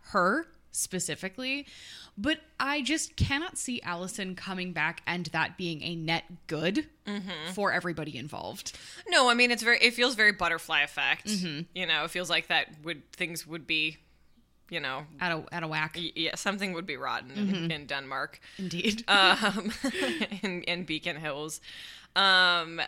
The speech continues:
Speaker 2: yeah, that was both of our initial thoughts. I'm sure we weren't the only person think-, thinking that. I was kind of
Speaker 1: Mm-hmm.
Speaker 2: seeing it on Twitter a little bit. Um, I know some people in the Facebook group were very sort of, like us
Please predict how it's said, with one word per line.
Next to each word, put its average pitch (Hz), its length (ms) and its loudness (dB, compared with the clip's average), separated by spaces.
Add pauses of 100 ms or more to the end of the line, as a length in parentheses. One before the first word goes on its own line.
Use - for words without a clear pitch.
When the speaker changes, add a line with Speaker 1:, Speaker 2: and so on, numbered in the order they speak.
(480)
Speaker 2:
yeah, 196 540 8 (140)
that 202 200 10
was 226 100 4
both 220 200 2
of 262 60 2
our 269 100 8
initial 226 180 0
thoughts. 180 320 2
I'm 208 140 6
sure 240 200 2
we 320 120 0
weren't 294 160 0
the 254 80 0
only 196 160 0
person 190 320 -4
think-, - 280 -4
thinking 185 580 -4
that. 208 200 6
I 185 60 4
was 175 120 -2
kind 185 240 0
of 190 60 -2
Speaker 1:
Mm-hmm. 175 60 -4
Speaker 2:
seeing 214 200 2
it 202 80 4
on 170 120 0
Twitter 175 280 -2
a 185 60 0
little 180 220 -2
bit. 185 340 4 (560)
Um, 180 800 6 (140)
I 208 100 12
know 208 160 8
some 220 160 -2
people 214 220 0
in 208 100 4
the 175 80 -2
Facebook 170 460 0
group 185 320 -4
were 185 100 -2
very 170 420 0
sort 165 280 -2
of, 160 200 -8
like 277 340 4
us 214 340 4